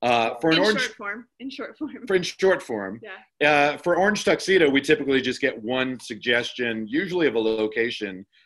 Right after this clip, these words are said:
Speaker 1: uh, to begin with. And, uh, and that's all we get. So, uh, we'll usually do a twenty to forty-five minute set, depending on where we're performing, uh, but usually just off of one suggestion.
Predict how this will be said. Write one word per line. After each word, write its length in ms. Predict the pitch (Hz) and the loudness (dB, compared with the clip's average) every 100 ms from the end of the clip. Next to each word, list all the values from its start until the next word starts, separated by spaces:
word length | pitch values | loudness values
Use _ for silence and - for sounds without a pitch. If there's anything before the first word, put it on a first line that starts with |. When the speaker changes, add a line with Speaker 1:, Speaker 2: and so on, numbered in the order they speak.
| _ | _
Speaker 1:
uh, 360 | 107 107 104 101 | 0 2 2 -2
to 180 | 101 110 | -4 -8
begin 400 | 104 104 110 107 | -6 -4 -4 -4
with. 280 | 98 92 95 _ _ _ _ _ - | -4 -4 -6 _ _ _ _ _ -4
And, 400 | 110 107 104 107 | 0 0 -2 -2
uh, 480 | 101 101 101 101 107 | -2 -2 -2 -2 -4
and 140 | 107 113 | -4 -2
that's 180 | 120 | -2
all 220 | 127 117 113 | 0 0 0
we 140 | 110 | -2
get. 320 | 110 104 110 - | 0 0 -2 -10
So, 720 | - 110 107 104 98 98 98 _ _ | -6 -4 -4 -4 -4 -6 -10 _ _
uh, 360 | 95 95 95 95 | -8 -4 -4 -4
we'll 180 | 92 113 | -4 -4
usually 320 | 110 110 101 98 | -4 -6 -8 -8
do 220 | 104 101 | -4 0
a 260 | 98 95 95 _ _ _ | 0 0 -6 _ _ _
twenty 760 | - 117 110 - 110 104 107 104 | -8 -6 -6 -4 -2 0 0 0
to 80 | 104 - | -4 -4
forty-five 520 | 107 104 104 107 101 | 0 0 -2 -2 -2
minute 300 | 101 101 95 | -4 -6 -6
set, 300 | - 101 - | -4 -4 -4
depending 460 | 110 - 101 98 95 | -8 -8 -6 -4 -4
on 340 | 95 92 92 90 | -6 -6 -8 -2
where 240 | 92 90 | 0 0
we're 100 | 87 | -2
performing, 640 | 85 90 90 90 90 87 90 _ _ _ - | -8 -12 -12 -10 -10 -10 -14 _ _ _ -6
uh, 360 | 92 90 87 87 | -2 -2 -2 -4
but 140 | 104 95 | -4 -2
usually 280 | 104 95 | -2 -2
just 180 | 87 92 | -4 -4
off 160 | 87 87 | -6 -6
of 100 | 80 | -10
one 180 | 82 80 | -10 -12
suggestion. 520 | 80 82 78 - | -12 -10 -10 -12